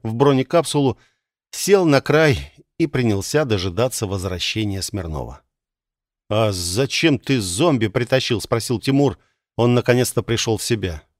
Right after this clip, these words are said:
"Чтобы не возникало лишних вопросов. В скором времени наёмники поедут вас искать. Возвращаться обратно не советую". Я провёл рукой по шее. "Сам понимаешь. Объяснить смерть товарища ты и не сможешь".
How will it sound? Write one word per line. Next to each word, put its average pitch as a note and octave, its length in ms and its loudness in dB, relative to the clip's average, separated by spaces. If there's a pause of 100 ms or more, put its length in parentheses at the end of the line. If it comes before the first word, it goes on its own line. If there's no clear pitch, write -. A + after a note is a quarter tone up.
"Чтобы G#2 420 -2
не A#2 80 2
возникало A#2 600 0
лишних A2 420 -2
вопросов. G2+ 560 -6 (240)
В - 60 -10
скором B2+ 360 4
времени A#2+ 360 2
наёмники B2 520 0
поедут A#2 460 0
вас A2+ 200 0
искать. B2+ 460 0 (340)
Возвращаться A#2+ 600 0
обратно A2 320 -2
не G#2 140 -2
советую". D#2 640 -6 (240)
Я G#2 140 -4
провёл A2 420 -2
рукой G#2 280 -4
по G#2 140 -6
шее. C#2 400 -10 (140)
"Сам A2 240 0
понимаешь. D#2 500 -8 (520)
Объяснить C#3+ 520 0
смерть C#3 300 2
товарища B2+ 500 2
ты - 180 -4
и A2 200 2
не G#2+ 160 -2
сможешь". C#2+ 560 -8